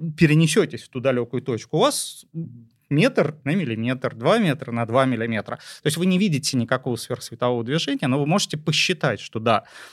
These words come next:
Speaker 1: если плоскость достаточно большая, э, то, э, скорость удаления будет большой. И если мы смотрим на глубокое поле Хаббла или там ультраглубокое поле Хаббла, неважно,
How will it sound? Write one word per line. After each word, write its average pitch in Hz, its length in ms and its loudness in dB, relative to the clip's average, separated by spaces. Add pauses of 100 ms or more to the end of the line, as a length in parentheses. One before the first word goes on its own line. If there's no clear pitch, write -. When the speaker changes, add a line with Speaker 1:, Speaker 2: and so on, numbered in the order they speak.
(160)
Speaker 1:
если 123 720 0
плоскость 131 360 -2
достаточно 120 520 -4
большая, 151 640 -2 (840)
э, 120 320 2
то, 139 960 2
э, - 20 -14 (100)
скорость - 400 -2
удаления 143 400 0
будет 139 220 -6
большой. 127 580 -4 (340)
И 127 80 -4
если 151 260 2
мы 147 80 4
смотрим 147 560 -2
на 120 340 0 (260)
глубокое 131 460 2
поле 117 200 -4
Хаббла 214 340 2
или 98 100 -2
там - 200 -16
ультраглубокое 117 800 -4
поле 110 200 -8
Хаббла, 117 380 -10
неважно, 110 400 -10